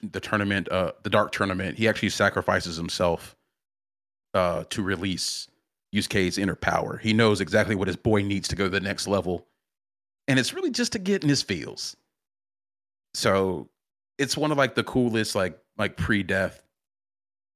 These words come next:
um, the coolest, like, pre-death, I think, speech, I would say, is, uh, it's a little mis-, a little mis-, uh, translated, but it goes, "A mulberry tree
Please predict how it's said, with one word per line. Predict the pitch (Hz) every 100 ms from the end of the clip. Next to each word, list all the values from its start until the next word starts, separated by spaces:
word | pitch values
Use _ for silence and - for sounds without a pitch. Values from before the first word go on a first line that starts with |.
| _ _ _ _ _ _ _ -
um, | 110 101 95 82 82 - _ _ _ _ _ -
the |
coolest, | - 139 135
like, | 110 -
pre-death, | - 117 104 98 95 92 - _ _ _ _ _ _ _
I | 113
think, | -
speech, | - - 190 - - - _ _ _ _ _ -
I | 107
would | 110
say, | - 113 107 104
is, | 101 95
uh, | 92 95 90 107 - _ _ _ -
it's | 143
a | 143
little | 175 196
mis-, | 175 151 156 - - - _ _ _ _ _ _ _ _ _ _ _ _ _ -
a |
little | 123 135
mis-, | 120 120 110
uh, | 101 95
translated, | - 117 104 107 107
but | 98 98 - -
it | 123
goes, | 131 123 110 104 - _ _ _ _ _ _ _ _ _ _ _ _ -
"A | 123
mulberry | 127 131 131 123 117
tree | - 127 113 101